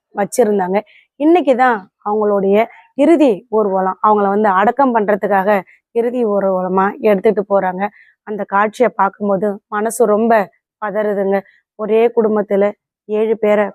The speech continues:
காவு வாங்கியிருக்கு இந்த வருஷம் இந்த இயற்கை சீற்றம். ஒவ்வொரு வண்டியிலையும் ஒருத்தங்களை வச்சு ஏழு வண்டியும் போகும்போது நம்மள அறியாமலே கண்ணீர் வருதுங்க. இதுக்கு முன்னாடிலாம்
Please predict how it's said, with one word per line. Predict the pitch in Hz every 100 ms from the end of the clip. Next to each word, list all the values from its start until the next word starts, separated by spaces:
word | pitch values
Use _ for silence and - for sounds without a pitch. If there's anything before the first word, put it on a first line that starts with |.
| -
காவு | 180 196 220 196
வாங்கியிருக்கு | 180 185 185 175 - 208 - _ _
இந்த | 226 233 214
வருஷம் | 202 196 - 196 _
இந்த | 214 196
இயற்கை | 196 202 208 196
சீற்றம். | - 185 - 180 - _ _ _ _ _ _ _ _ _ -
ஒவ்வொரு | 269 262 320 285 208 -
வண்டியிலையும் | 208 208 220 208 202 226 - -
ஒருத்தங்களை | 220 220 208 202
வச்சு | 196 196 - 208 240 254 226
ஏழு | 233 254 226
வண்டியும் | 214 220 226 208 175 _ _
போகும்போது | 240 240 220 196 190 208 - _
நம்மள | 226 214 208 196
அறியாமலே | 220 269 285 240 220 220 202 _ _ _ 233
கண்ணீர் | 226 233 208
வருதுங்க. | 196 202 208 202 196 196 _ _ _ _ _ _ -
இதுக்கு | 302 311 269
முன்னாடிலாம் | 220 220 202 202 196